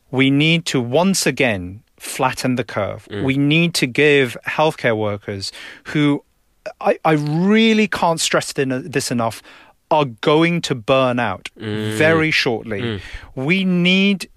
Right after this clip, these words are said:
Speaker 1: to give them breathing room to get through the rest of this year and the start of this next year. The way I phrased it to other people is, is this. A vaccine is imminent.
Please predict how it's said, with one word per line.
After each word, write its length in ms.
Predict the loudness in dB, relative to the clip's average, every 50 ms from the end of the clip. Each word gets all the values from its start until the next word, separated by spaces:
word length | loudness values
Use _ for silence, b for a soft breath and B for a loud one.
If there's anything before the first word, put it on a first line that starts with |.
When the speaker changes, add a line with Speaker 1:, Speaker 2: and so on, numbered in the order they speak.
| -8
Speaker 1:
to 120 | -4 -4 -4
give 460 | -6 -6 -2 0 0 0 0 -2 -2
them 440 | 0 0 2 0 0 -2 -4 -8 -6
breathing 480 | 0 0 2 2 2 2 0 0 0
room 320 | 0 -2 -2 -2 -4 -6 -4
to 140 | -6 -6
get 460 | -6 -8 -12 _ 0 0 0 0 -2 _
through 840 | -20 -20 -16 -16 -6 -2 2 2 4 4 2 0 0 -2 -4 -6
the 160 | -6 -4 -2 0
rest 380 | 2 2 2 0 0 -2 -4
of 80 | -4 -4
this 200 | -4 -6 -4 -2
year 280 | -2 0 0 -2 -4 -4
and 180 | -6 -4 -4
the 40 | -4
start 480 | -4 -4 -2 0 2 2 2 0 -2 -4
of 40 | -6
this 200 | -4 -4 -4 -6
next 320 | -6 -8 -8 -8 -8 -8
year. 240 | -8 -10 -10 -12 B B B B B B B B B B B B B B B B B B _
The 160 | -2 0 2
way 240 | 4 4 4 6 6
I 140 | 4 4 2
phrased 400 | 2 2 2 2 2 0 -2 -4
it 40 | 0
to 100 | 0 0
other 100 | 0 0
people 320 | -2 -6 -6 -4 -2 -2 -2
is, 220 | -2 -4 -6 -10 _ -6
is 200 | -6 -6 -6 -8
this. 440 | -12 -10 -6 -6 -4 -4 -4 -6 B B B B B B B B B B B _ _ _ _
A 140 | 2 2 2
vaccine 840 | 2 2 0 0 0 0 -2 -4 -4 0 0 2 2 2 0 0 -2 _ _
is 180 | -4 -4 -4 -2 _
imminent. 460 | 0 2 2 2 2 0 0 -2 -6